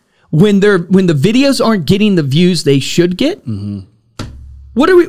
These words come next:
Speaker 1: you're in the wrong seat.
Speaker 2: Yeah.
Speaker 1: You're in the wrong seat. I'm not calling you out right now, Ethan. I'm
Speaker 2: I
Speaker 1: using
Speaker 2: am
Speaker 1: it as
Speaker 2: angry
Speaker 1: an
Speaker 2: about it,
Speaker 1: example. I,
Speaker 2: yes.
Speaker 1: maybe I am.
Speaker 2: <laughs>
Speaker 1: Get our videos better views, though. But the point being is that's it. That's the example right there. Like,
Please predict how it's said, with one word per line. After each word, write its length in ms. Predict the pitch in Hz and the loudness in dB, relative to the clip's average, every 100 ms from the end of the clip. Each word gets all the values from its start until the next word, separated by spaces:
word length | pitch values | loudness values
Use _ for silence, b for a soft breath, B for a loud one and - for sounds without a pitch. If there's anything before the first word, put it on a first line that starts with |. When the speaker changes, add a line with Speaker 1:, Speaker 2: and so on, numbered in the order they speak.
| 254 | 2
Speaker 1:
you're 140 | 311 320 | 2 2
in 60 | |
the 60 | 320 | 2
wrong 180 | 311 311 | 2 0
seat. 440 | - 440 381 - _ _ _ | 0 2 0 -4 _ _ _
Speaker 2:
Yeah. 220 | - 92 98 | -10 -6 0
Speaker 1:
You're 140 | 311 | 2
in 40 | 330 | 2
the 80 | |
wrong 160 | 320 311 | 2 0
seat. 300 | - 392 - _ _ - | 0 0 0 _ _ -4
I'm 100 | 147 | 0
not 140 | 147 120 | 0 0
calling 200 | 147 131 | 0 2
you 80 | |
out 120 | 135 127 | 2 0
right 100 | 120 | 0
now, 140 | 117 | 0
Ethan. 240 | 123 127 123 | 0 0 2
I'm 60 | |
Speaker 2:
I 40 | 127 | 2
Speaker 1:
using 220 | 135 143 | 2 2
Speaker 2:
am 60 | 139 | 2
Speaker 1:
it 20 | |
as 140 | 127 | 2
Speaker 2:
angry 240 | 131 131 175 | 0 0 -2
Speaker 1:
an 40 | |
Speaker 2:
about 0 | |
it, 20 | 143 | -2
Speaker 1:
example. 40 | |
I, 120 | 135 | -2
Speaker 2:
yes. 60 | - | 0
Speaker 1:
maybe 220 | 220 330 | 0 0
I 80 | 165 | 0
am. 280 | 160 226 - | 0 0 -2
Speaker 2:
<laughs> 400 | 202 143 151 - | -4 -4 -6 -4
Speaker 1:
Get 200 | 330 339 | -2 0
our 180 | 359 311 | 0 0
videos 480 | 294 285 262 233 165 | -2 0 0 0 0
better 220 | 262 226 | -2 0
views, 220 | 214 180 | 0 -2
though. 120 | 170 139 B B | -2 -4 B B
But 120 | 220 226 | -2 -2
the 80 | |
point 320 | 240 - 359 381 | 0 0 0 0
being 140 | 294 | 0
is 120 | 202 | 0
that's 320 | 165 285 285 247 | -2 -2 -2 -2
it. 240 | 294 - | -2 -2
That's 260 | 233 254 - | -4 -4 -2
the 160 | 254 | 0
example 560 | 202 127 180 254 277 247 | 0 0 0 0 -2 0
right 240 | 175 151 | 0 -2
there. 160 | - 147 | -2 0
Like, 240 | 156 165 | 0 -2